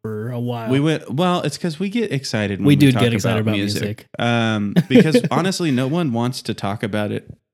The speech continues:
Speaker 2: with us.
Speaker 1: <laughs> Right.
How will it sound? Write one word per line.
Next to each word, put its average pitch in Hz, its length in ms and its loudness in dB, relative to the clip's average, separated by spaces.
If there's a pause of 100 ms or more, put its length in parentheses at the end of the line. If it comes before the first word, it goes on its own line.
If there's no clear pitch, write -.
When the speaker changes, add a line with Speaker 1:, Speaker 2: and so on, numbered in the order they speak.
(140)
Speaker 2:
with 107 240 -4
us. - 400 -4
Speaker 1:
<laughs> - 60 -20 (1160)
Right. 147 380 8